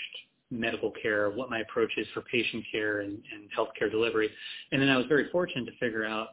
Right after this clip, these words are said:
down the road, you know, several years later, that the field that I decided to go into, which was physiatry, um, I chose to go into it because of the human relationships and because I felt like you could really make an impact on people. And then when I found out I could actually do that for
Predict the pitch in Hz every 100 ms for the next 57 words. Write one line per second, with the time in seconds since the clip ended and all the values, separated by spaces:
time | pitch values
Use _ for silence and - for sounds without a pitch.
0 | - - 123 110 101 170 147 110 113 -
1 | 120 104 - 107 104 104 101 143 135 110
2 | 104 104 - - - - _ - 196 -
3 | - 185 127 120 - 135 123 110 101 -
4 | 147 160 - 110 107 104 113 104 101 101
5 | - 104 98 - - 107 156 151 120 98
6 | 98 101 - - _ _ - 107 107 117
7 | 113 147 147 127 110 107 113 101 101 117
8 | 104 104 - 101 131 113 104 98 101 -
9 | - - - - 117 107 113 104 98 117
10 | 113 104 104 107 107 104 98 98 110 180
11 | 110 - 101 - 104 101 104 135 123 107
12 | - 107 107 101 98 - 101 - 104 101
13 | 107 104 104 -